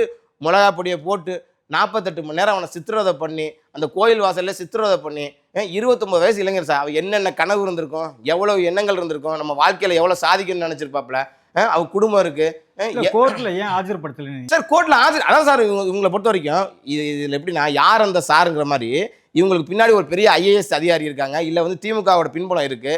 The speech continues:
Speaker 1: அந்த திமுகவோட அந்த குறிப்பிட்ட அந்த ஏரியாவோட சேர்மனோட தலையீடு இருக்கு.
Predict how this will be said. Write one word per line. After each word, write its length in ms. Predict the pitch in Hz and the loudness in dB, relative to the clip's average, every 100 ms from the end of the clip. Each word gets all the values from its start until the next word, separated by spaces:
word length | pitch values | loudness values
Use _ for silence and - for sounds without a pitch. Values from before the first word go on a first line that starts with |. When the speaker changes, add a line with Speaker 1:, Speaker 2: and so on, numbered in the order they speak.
| - _ - | -6 _ -8
Speaker 1:
அந்த 200 | 151 165 160 | 0 0 0
திமுகவோட 460 | 214 220 190 175 165 | -4 0 2 2 0
அந்த 100 | 156 147 | -4 -6
குறிப்பிட்ட 300 | 131 180 156 | -8 -10 -8
அந்த 140 | 156 | -4
ஏரியாவோட 400 | 165 196 185 165 - | 0 2 2 0 -2
சேர்மனோட 720 | 165 196 190 175 151 147 139 | 2 2 0 -4 -2 -2 -4
தலையீடு 340 | 135 156 175 147 | -4 -2 -2 -4
இருக்கு. 260 | 127 131 | -6 -8